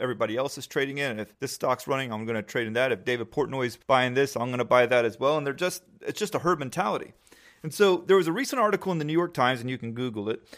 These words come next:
I can't really give a link over a podcast, right? But anyways, it's called "Robinhood Has Lured Young Traders, Sometimes with Devastating Results." I'm just gonna go through this article with you and just kinda give you some feedback. It's a kind of a different approach on a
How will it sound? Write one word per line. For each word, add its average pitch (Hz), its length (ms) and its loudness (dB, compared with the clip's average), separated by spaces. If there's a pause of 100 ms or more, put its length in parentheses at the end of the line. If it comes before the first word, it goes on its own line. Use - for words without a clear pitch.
(140)
I - 80 -6
can't 131 220 -2
really 120 160 2
give 113 140 -4
a 101 40 2
link 110 280 -2
over 98 160 -6
a 95 80 -4
podcast, - 560 -2
right? 110 200 0 (400)
But 139 280 6
anyways, 131 320 2
it's 113 140 -8
called 127 220 2
"Robinhood 170 460 4
Has 139 220 2
Lured 135 400 0
Young 135 280 0
Traders, 113 640 0
Sometimes 131 640 -2
with 120 220 -6
Devastating 127 500 2
Results." 131 380 2
I'm 160 100 6
just 170 160 0
gonna 214 140 2
go 165 140 4
through 165 180 0
this 113 100 -2
article 131 320 4
with 107 140 -6
you 117 80 0
and 110 100 -2
just 113 160 -6
kinda 131 220 -2
give 123 120 -8
you 123 60 -4
some 110 160 -8
feedback. 110 460 -2
It's - 100 -10
a - 40 -14
kind 190 200 0
of 165 60 -2
a 151 40 2
different 160 340 -2
approach 156 340 -2
on 135 120 0
a 117 80 -2